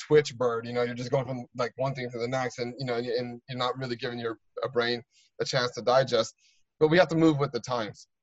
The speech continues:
you know, and this is all uncharted territory. You know, we're, we may look up ten years from now and realize, "Oh, geez, that wasn't the best," and our attention spans have dropped and, you know, whatnot. But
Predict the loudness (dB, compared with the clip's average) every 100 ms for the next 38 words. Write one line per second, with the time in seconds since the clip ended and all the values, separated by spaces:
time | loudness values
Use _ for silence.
0 | -8 -2 2 2 2 2 2 -2 0 2
1 | 4 2 2 0 0 -4 -6 -6 -8 -10
2 | -10 -8 -4 -2 -2 -2 -4 _ _ 0
3 | 2 4 4 4 4 _ _ _ -10 -8
4 | -8 -4 -2 -2 -2 -2 -2 -6 -6 -4
5 | -2 -2 -4 -6 0 4 4 0 -6 -6
6 | -4 -6 -6 -2 0 0 -2 4 6 6
7 | 2 -12 -12 _ _ _ -8 -2 2 2
8 | 2 2 0 _ _ _ _ 2 6 6